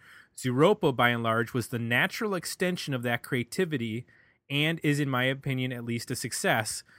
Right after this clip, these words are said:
Though the P R campaign and the tour for Pop were giant miscalculations, I think the record, though a hit and miss affair, holds up relatively well, and it's the la-, also the last time they pushed themselves." And then,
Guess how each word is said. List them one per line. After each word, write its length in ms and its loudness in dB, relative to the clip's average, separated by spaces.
Though 100 2
the 100 2
P 260 -2
R 140 6
campaign 520 0
and 100 -2
the 40 -4
tour 240 -2
for 160 -6
Pop 380 2
were 180 -4
giant 360 0
miscalculations, 920 -4
I 40 -8
think 160 -6
the 100 -4
record, 560 -2
though 300 2
a 60 0
hit 280 -2
and 120 -2
miss 200 -2
affair, 440 0
holds 240 -2
up 120 -4
relatively 480 -2
well, 420 0
and 120 -8
it's 180 -10
the 100 -6
la-, 220 0
also 280 4
the 60 2
last 280 2
time 260 -2
they 100 0
pushed 560 -4
themselves." 800 -6
And 220 2
then, 460 6